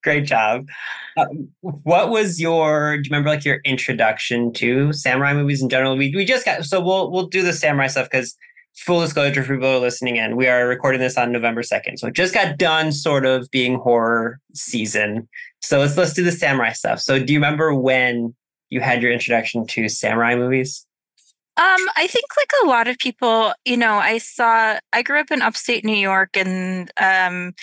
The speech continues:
Speaker 2: in the long ago times when there weren't that many channels on T V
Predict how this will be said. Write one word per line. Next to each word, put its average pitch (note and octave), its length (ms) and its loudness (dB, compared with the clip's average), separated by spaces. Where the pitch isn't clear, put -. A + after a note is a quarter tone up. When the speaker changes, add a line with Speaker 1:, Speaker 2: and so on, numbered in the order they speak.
Speaker 2:
in G#3 220 0
the G3+ 120 2
long G#3 300 2
ago G#3 320 0
times F#3+ 580 -2
when F#3+ 200 0
there F#3 140 0
weren't G3+ 200 0
that G3 160 0
many G3 200 0
channels G3 440 0
on F#3 240 2
T G3+ 260 -4
V F#3 600 0